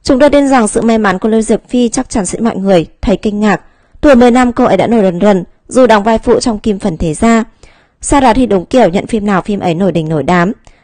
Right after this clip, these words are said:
Thêm vào đó, Lưu Diệc Phi còn có thêm sự giúp đỡ của người cha nuôi tỷ phú, nên sự nghiệp của cô trải đầy hoa hồng, tài nguyên đỉnh cấp và muốn gì được nấy. Mà không chỉ vậy thôi đâu,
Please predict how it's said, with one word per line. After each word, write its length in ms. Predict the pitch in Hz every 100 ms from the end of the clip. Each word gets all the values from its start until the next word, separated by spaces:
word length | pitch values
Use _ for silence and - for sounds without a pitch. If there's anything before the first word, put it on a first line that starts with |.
| _ -
Thêm 160 | 320
vào 120 | 285 226
đó, 120 | 208
Lưu 140 | 233
Diệc 200 | 233 226
Phi 140 | - 208
còn 180 | 202 180
có 120 | 165
thêm 200 | 220 196
sự 160 | -
giúp 140 | - -
đỡ 200 | - -
của 140 | - 190
người 180 | 175
cha 140 | 156 202
nuôi 160 | 190
tỷ 180 | 180 180
phú, 280 | - 190 180 170 - _ -
nên 120 | 294
sự 140 | 277
nghiệp 220 | 220 214 -
của 100 | 175
cô 180 | 202
trải 160 | 202 196
đầy 160 | 170 160
hoa 180 | 202
hồng, 260 | 185 208 180 - _ _
tài 160 | 247
nguyên 200 | 220 226
đỉnh 180 | 220 170
cấp 180 | - 208
và 100 | -
muốn 220 | 165 156 139
gì 180 | -
được 180 | 151 143
nấy. 280 | 180 175 175 _ _ - _ _ _ _
Mà 220 | 233 233
không 160 | 220 233
chỉ 140 | 220
vậy 180 | 208 196
thôi 180 | - 226
đâu, 240 | 240 254